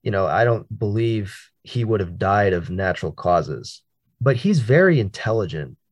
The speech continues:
He's not mindless like a lot of the, the modern depictions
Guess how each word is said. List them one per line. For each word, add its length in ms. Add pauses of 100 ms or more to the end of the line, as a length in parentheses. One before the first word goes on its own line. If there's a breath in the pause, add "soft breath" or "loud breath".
(760)
He's 240
not 340
mindless 680
like 320
a 60
lot 380
of 200
the, 220
the 120
modern 480
depictions 760